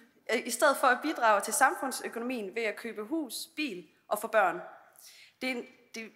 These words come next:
det vil starte en ond cirkel, hvor forsinkelsen for børn vil betyde, at de nedslidte må arbejde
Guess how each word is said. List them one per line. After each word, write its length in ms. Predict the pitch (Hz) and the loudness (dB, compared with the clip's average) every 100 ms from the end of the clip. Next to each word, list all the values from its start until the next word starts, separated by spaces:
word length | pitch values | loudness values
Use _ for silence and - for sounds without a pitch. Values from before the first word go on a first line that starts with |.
| - | -8
det 80 | 254 | -6
vil 80 | 240 | 0
starte 340 | 285 277 330 | 4 6 4
en 80 | 277 277 | 2 2
ond 140 | 294 | 2
cirkel, 500 | - 277 277 277 240 | 2 2 0 0 -4
hvor 100 | - | -2
forsinkelsen 580 | 254 262 359 269 240 254 - | 0 2 2 0 -4 -6 -4
for 60 | |
børn 280 | 226 294 220 | 4 4 4
vil 100 | 202 | -2
betyde, 500 | 208 - 311 214 185 | -4 -4 -2 -4 -4
at 120 | 214 226 | -4 -2
de 40 | |
nedslidte 420 | 262 302 302 233 | -2 -2 -2 -4
må 80 | 220 | 2
arbejde 420 | 202 240 240 214 | 4 4 2 -2